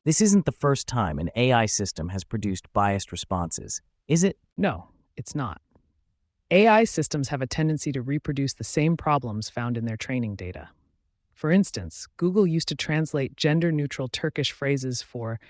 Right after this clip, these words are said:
Speaker 2: "they are a doctor" and "they are a nurse" into English as masculine and feminine, respectively. Similarly, early versions of OpenAI's dall-E would produce white men when asked for a judge, but black men when asked for a gunman.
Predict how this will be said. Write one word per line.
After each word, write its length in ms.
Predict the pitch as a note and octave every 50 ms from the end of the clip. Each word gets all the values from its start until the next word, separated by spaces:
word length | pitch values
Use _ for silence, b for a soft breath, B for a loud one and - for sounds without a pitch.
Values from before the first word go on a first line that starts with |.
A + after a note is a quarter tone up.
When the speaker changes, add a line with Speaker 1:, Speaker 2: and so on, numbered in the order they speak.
| b b b b b
Speaker 2:
"they 160 | - D3 C#3+ C#3+
are 200 | C#3 C3+ B2+ A2+
a 60 | A#2+
doctor" 560 | C3 - D#3+ F3+ F3+ - _ - F2+ E2+ - -
and 120 | B2+ B2+ C#3
"they 100 | C3+ C3+
are 120 | C3 B2+
a 60 | B2
nurse" 520 | C3+ D#3 G3 G3+ B2 F#2+ - - - - - _
into 220 | - C3+ - A2+ -
English 560 | - F3+ F#3+ E3 C3 G2+ F#2+ - - - - _
as 160 | - C3 B2+ C3+
masculine 680 | C#3+ C#3 C#3 C#3+ - - - - C#3+ C#3+ C#3+ C#3 C#3
and 160 | - A#2 A#2
feminine, 540 | - - D3+ D3 C3+ A#2 G2 F2 D#2+ E2 - _ _ _
respectively. 760 | B2 - - - E3 D3+ - - G#2+ - - E2+ G2 - - _ _ _ _ _ _ _ _ _ _ _ _ _
Similarly, 640 | - - - G3+ G#3 F#3+ D#3+ C3+ B2 A2+ A2 - -
early 240 | D#3+ E3 F3 F3+ F3
versions 440 | D3+ D3 D3+ D3+ D3 D#3 D#3+ D#3 C#3+
of 120 | C#3+ - -
OpenAI's 600 | D#3 D#3 - D#3+ D3 C#3+ C#3 C3 B2 A#2+ A#2+ B2+
dall-E 520 | - D3+ C3+ C#3 D3 D#3 - C3+ B2+ A2
would 200 | G#2+ B2 C3 -
produce 320 | - D3+ C#3 C#3 C3 - -
white 320 | C3+ C#3 C#3+ E3+ - -
men 340 | D#3+ D#3 D3 C3+ - A2 A2+
when 140 | A#2+ A#2+ A2+
asked 260 | B2 C3 C3 - -
for 180 | - - B2+ A2
a 60 | G#2+
judge, 580 | A#2+ - D#3 E3 D#3+ A2 F#2+ F#2+ - - - _ _ -
but 180 | A#2+ - -
black 320 | - C#3+ C#3+ F#3 G3 - -
men 260 | B2+ G2 F2+ F2+ G2+
when 140 | A2+ A#2+ -
asked 300 | - A2 A2 A2 - -
for 160 | - - A2+
a 80 | G2+ G#2+
gunman. 480 | A#2 - D3+ D#3 C3 G#2 F2 D#2+ F2